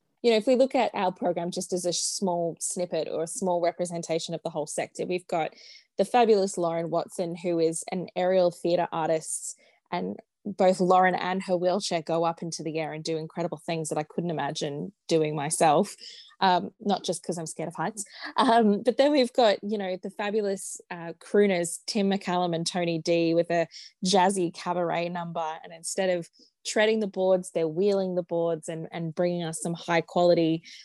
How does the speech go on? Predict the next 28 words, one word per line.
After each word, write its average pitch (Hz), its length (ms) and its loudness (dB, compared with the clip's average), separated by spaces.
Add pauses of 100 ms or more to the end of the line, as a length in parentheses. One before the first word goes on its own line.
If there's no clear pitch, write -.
(240)
you 214 140 2
know, 190 80 2
smooth 175 560 0
jazz 170 320 2
entertainment. 175 760 -2 (400)
And 247 80 -4
then 294 80 2
you've 330 140 4
got 254 260 2
the, 196 420 2
the 190 160 0
straight 247 360 -2
up 226 180 0 (140)
theatre 196 320 2
with 185 180 -2
a 175 60 -6
bit 196 160 0
of 190 100 -2
physical 190 420 -2
comedy 180 640 -2
and 160 280 -4 (160)
physical 180 360 -4
theatre 180 300 4
elements 180 480 -2
from 175 220 -6
Andy 170 340 0
Snelling, 180 520 -2
who's 165 340 -2